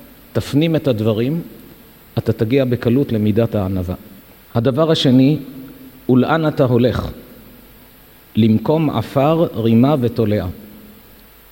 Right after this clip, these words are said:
למקום עפר זה הקבר. והגוף, מה קורה לו בקבר? נהיה רימה ותולעה, ובסוף גם הוא חוזר להיות עפר. כשאדם מתבונן בדברים, הוא עומד לפני חטא, היצר בוער בו, הוא מרגיש שהוא עומד ליפול בחטא הזה.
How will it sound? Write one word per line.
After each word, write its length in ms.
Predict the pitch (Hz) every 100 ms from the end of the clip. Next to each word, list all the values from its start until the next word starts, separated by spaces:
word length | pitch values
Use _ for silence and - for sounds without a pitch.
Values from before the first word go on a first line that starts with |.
| - - -
למקום 400 | 117 123 151 139
עפר 380 | - 117 110
זה 180 | 123 131
הקבר. 400 | 131 165 135 110 85 - - - - - - - 110
והגוף, 440 | 113 113 147 -
מה 120 | 135
קורה 260 | 131 127 127
לו 100 | 123
בקבר? 500 | 110 - 104 98 113
נהיה 220 | 113 120
רימה 260 | 127 120 123
ותולעה, 580 | 113 113 104 98 92 117 139 -
ובסוף 400 | 123 127 - 143
גם 140 | 127 135
הוא 100 | 147
חוזר 300 | 127 120 123
להיות 300 | 113 110 113
עפר. 260 | 104 104 90 - - - - - - - - - _ _ -
כשאדם 520 | - 95 131 156 156 - - - - - 107 - - - - - - -
מתבונן 560 | 120 107 120 123 175 175
בדברים, 480 | 143 104 95 95 82 78 - -
הוא 120 | 120
עומד 280 | 127 175 156
לפני 320 | 143 - 160
חטא, 380 | - 165 135 107
היצר 360 | 135 160 165
בוער 380 | 135 131 143 151
בו, 180 | 123 101
הוא 100 | 117
מרגיש 300 | 120 135 160
שהוא 100 | -
עומד 200 | 139 147
ליפול 360 | 139 131 151 147
בחטא 360 | 131 - 139 131
הזה. 180 | 98